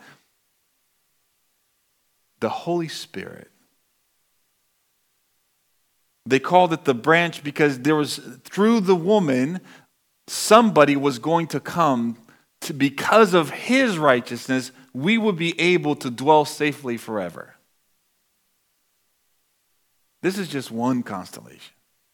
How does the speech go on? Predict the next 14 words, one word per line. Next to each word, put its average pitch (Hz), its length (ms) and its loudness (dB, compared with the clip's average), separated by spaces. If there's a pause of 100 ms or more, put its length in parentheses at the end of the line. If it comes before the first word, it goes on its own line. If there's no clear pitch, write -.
(280)
I 117 60 -4
don't 127 160 -4
have 120 160 -8
time 113 300 -2
to 101 80 -10
go 95 180 -8
through 98 160 -14
all 82 320 -16
of - 80 -20
them. - 180 -20 (4000)
There's 139 160 -2
another, 151 300 -2 (260)
another 135 380 -2
verse. - 420 -14